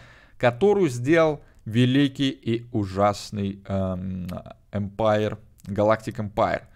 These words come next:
Только у меня, ребят, проблемы небольшие. Нет, всё, проблем нет. Вот эта пушечка. Смотрите, а, как она действует. Здесь везде зеркала.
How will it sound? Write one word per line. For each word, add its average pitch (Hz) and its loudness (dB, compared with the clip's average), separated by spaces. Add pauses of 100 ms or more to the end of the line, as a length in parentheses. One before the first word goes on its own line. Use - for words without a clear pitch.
(680)
Только 123 -2
у - 2
меня, 135 6
ребят, 135 6
проблемы 131 6
небольшие. 104 -4 (800)
Нет, 113 2
всё, 101 0
проблем 104 2
нет. 117 -4
Вот 131 6
эта 104 -2
пушечка. 127 -6 (460)
Смотрите, 190 4
а, 113 0
как 139 -2
она 127 0
действует. 117 -2
Здесь 147 -2
везде 131 2
зеркала. 107 0